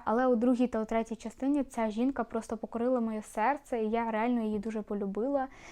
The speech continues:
Вона стала такою доброю, такою душевною, в неї дуже крутий гумор, і вона дуже круто шуткує. Це взагалі бомба. Е, вона така весела стала, полюбила їх всіх, і я зрозуміла, що вона готова на все заради своїх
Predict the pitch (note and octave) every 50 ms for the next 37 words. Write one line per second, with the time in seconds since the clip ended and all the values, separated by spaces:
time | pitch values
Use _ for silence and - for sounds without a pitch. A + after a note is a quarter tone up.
0 | - - - A#3+ A#3+ B3 B3 A#3+ - - B3+ A#3+ A#3 A#3 A3+ - - A3+ G#3+ G#3+
1 | G#3+ G3+ G#3 A3+ C4+ D4 D4+ D4+ D4+ D4 C#4 - C#4+ C#4+ C#4 C#4 C#4 - C4+ A#3+
2 | B3+ B3+ - - - C#4+ C#4+ C#4+ C#4+ C#4+ C4 C4+ C4 C4 C4 C4 - - - -
3 | - - - - A#3+ B3 C4+ C#4 C#4 C4+ A#3+ C#4 B3 C#4 B3+ - A#3+ - - B3+
4 | B3 A#3+ A3 A3+ A#3+ C4+ D4+ D#4+ D4 C#4+ C#4+ C#4+ - - - B3+ A#3+ A#3+ A3+ A3+
5 | A3+ A#3 A3 A#3+ A#3+ B3 B3 - B3 B3 B3 - A3+ G#3+ G#3 G#3+ - - - -
6 | - - - - - B3 - - - - B3+ C4+ D4 D4 C#4+ D4+ D#4+ - - _
7 | _ - - F4 - - - - A#3 A3+ G#3+ G#3 A3 A3 A3 G#3 G#3+ A#3+ C#4 D4
8 | A#3 G#3+ G#3+ A3+ A#3 B3 B3 A#3 A#3+ A#3+ B3 - - - - - - - - -
9 | - G#3+ A3 G#3+ G#3+ A3 - - - - A#3 A#3 A#3+ B3 D4 D#4+ E4 E4 D#4 C#4
10 | - - - D4+ C#4+ - D4 C#4+ B3+ C#4 C4 - - C#4 D4+ E4 D#4+ D4+ D4+ D4
11 | D4 - - - C#4+ C#4 C#4 C#4 C#4 C#4 C4 B3+ B3 - - D4+ D4 D#4 C#4+ B3
12 | A#3+ D4 D4 D4+ D4 C#4 C4+ B3+ - - B3+ A#3+ - B3 B3+ C4+ C#4 B3+ A#3+ A#3+
13 | A#3 A#3+ A3+ A#3 C#4 D#4+ D#4+ D4 C#4+ - - A#3+ A#3 A#3 B3+ C4 B3+ B3+ B3 B3+
14 | B3+ B3 A#3+ A#3 A#3 A3+ - - A#3+ A#3+ B3+ B3 B3 A#3 A3+ A3 A3 G#3+ A3+ -
15 | - - G#3+ G#3 G#3 A3+ A3+ A#3+ - -